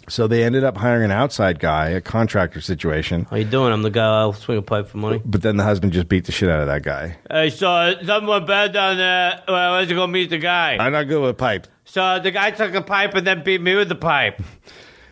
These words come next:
Speaker 1: So now Charlie is on the outs with hi-, uh, Superintendent Ames. Like, like, he's like, "Why
Speaker 2: Right.
Speaker 1: didn't you go hit the guy with the pipe?"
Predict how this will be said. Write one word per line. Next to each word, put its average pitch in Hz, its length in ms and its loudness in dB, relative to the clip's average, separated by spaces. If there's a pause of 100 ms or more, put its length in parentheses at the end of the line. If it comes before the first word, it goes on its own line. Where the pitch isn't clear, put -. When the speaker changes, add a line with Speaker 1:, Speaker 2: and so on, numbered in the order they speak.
(140)
Speaker 1:
So 131 120 2
now 139 240 2
Charlie 139 640 2
is 95 120 -2
on 101 140 2
the 98 120 2
outs 98 440 0
with 90 340 -2
hi-, 90 180 0
uh, 78 480 -2
Superintendent 82 680 2
Ames. 80 400 2
Like, 78 160 0
like, 80 220 -2
he's 82 180 0
like, 78 220 0
"Why 78 140 2
Speaker 2:
Right. 95 80 2
Speaker 1:
didn't 82 160 2
you 76 100 2
go 76 220 2
hit 78 160 -2
the - 60 -10
guy 73 140 2
with 71 80 -2
the 73 80 -6
pipe?" 73 340 -2